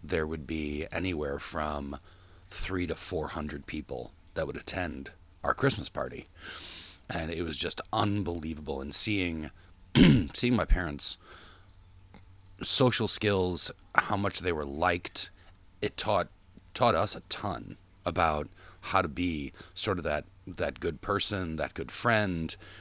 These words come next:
and that kind of thing. That, yeah, it was, it was absolutely awesome. And growing up with people in our house all the time, that you got to know people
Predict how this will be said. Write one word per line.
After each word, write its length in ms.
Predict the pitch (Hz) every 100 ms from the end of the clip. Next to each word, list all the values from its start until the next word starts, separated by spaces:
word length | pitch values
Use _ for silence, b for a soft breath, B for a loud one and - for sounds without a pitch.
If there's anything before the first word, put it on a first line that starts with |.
| B B B -
and 520 | 92 78 71 69 64 -
that 340 | 82 80 78
kind 180 | 107 76
of 80 | 69
thing. 360 | 92 85 73
That, 140 | 69 80
yeah, 280 | 76 76 67
it 140 | 73
was, 380 | 67 64 - -
it 100 | -
was 120 | 92 78
absolutely 400 | 69 - 65 62
awesome. 340 | 64 - 69
And 120 | 64
growing 280 | - 92 85
up 120 | 80
with 100 | 67
people 320 | - 82 - 67
in 60 |
our 120 | 65
house 520 | 65 80 67 - - - - - - - - - - - - -
all 220 | 87 92
the 80 | 85
time, 500 | - 113 101 76 64 - B B B B B B
that 340 | - 85 71 65 - - - - - -
you 160 | 92 92
got 180 | 92 90
to 80 | 85
know 240 | 82 82
people 580 | - 78 - 67 65 64